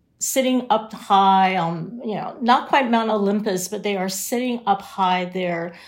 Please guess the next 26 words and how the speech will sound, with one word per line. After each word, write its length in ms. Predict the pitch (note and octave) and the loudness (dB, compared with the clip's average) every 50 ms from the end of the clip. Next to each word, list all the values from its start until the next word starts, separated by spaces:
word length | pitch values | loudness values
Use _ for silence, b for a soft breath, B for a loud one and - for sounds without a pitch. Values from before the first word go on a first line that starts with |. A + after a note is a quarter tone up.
| B B B B | B B B B
sort 320 | - - - - G#3 F#3+ | -10 -8 -4 -4 -2 -2
of 200 | F#3 F#3 E3+ D#3+ | -2 -2 -4 -4
deciding, 960 | - G3+ G3 - - - - F3 F#3 G3 G3 F#3+ F#3+ F#3 F3+ F3+ F3+ F3 F3 F3 | -4 -4 -4 -4 -4 -6 -4 0 0 2 2 0 0 0 -2 0 -2 -2 -2 -2
you 100 | F3+ E3+ | -4 -4
know, 400 | E3 E3 E3 D#3+ D#3 D#3 D#3+ D#3+ B B B B B B B - | -4 -4 -4 -4 -4 -6 -8 -10 B B B B B B B -2
important 520 | A#3 F#3 F3 F3 A3+ A#3+ A3+ G3+ G3+ F#3 | 0 0 2 4 4 4 6 6 4 4
issues 480 | G3 G3+ - - G#3 G3 F#3+ F3+ F3+ F#3 | 4 4 2 2 2 2 0 0 -2 -4
of 100 | E3+ E3 | -6 -6
the 80 | F3+ | -6
day, 460 | F3+ F3+ F#3 F#3 F#3 F#3 F3 E3+ E3+ | -4 -4 -4 -2 -2 -2 -2 -2 -2
and 180 | D#3+ F3 F3 F3 | -2 -2 -2 -2
they 120 | F3+ F3+ | -2 -2
stick 480 | F3+ F3+ - - - - G3 F#3 F#3 F#3 | -4 -4 -6 -6 -4 -4 -6 -6 -6 -6
to 120 | - F3+ E3+ | -8 -8 -6
their 220 | E3+ F3 D#3+ D#3+ | -6 -6 -6 -6
issues, 600 | B2 C#3+ E3+ E3 D#3+ - - D#3+ C#3 B2+ B2+ - - | -4 -4 -4 -4 -4 -4 -6 -6 -6 -8 -8 -8 -6
or 100 | E3 E3 | -8 -6
they're 160 | D#3+ D3+ D#3+ | -6 -8 -8
supposed 540 | D#3+ - - F3 - - D#3+ D#3 D#3 - - | -8 -8 -8 -10 -8 -6 -4 -4 -4 -4 -6
to 80 | D#3+ E3 | -6 -8
stick 300 | - - - C#3 C#3+ - | -8 -8 -8 -10 -10 -12
to 100 | F3 E3 | -12 -10
the 140 | D#3+ D#3 D3+ | -8 -8 -8
issues. 600 | D3 D3 D#3 - - - A#2+ B2 - - - - | -8 -8 -8 -8 -8 -8 -8 -10 -10 -10 -10 -10
But 140 | - F3+ E3 | -8 -6 -6
instead, 640 | F3 F3 F3 F3 - - - F#3+ F3+ F3+ F3+ F3+ | -4 -4 -4 -4 -4 -4 -4 -2 -2 -2 -4 -6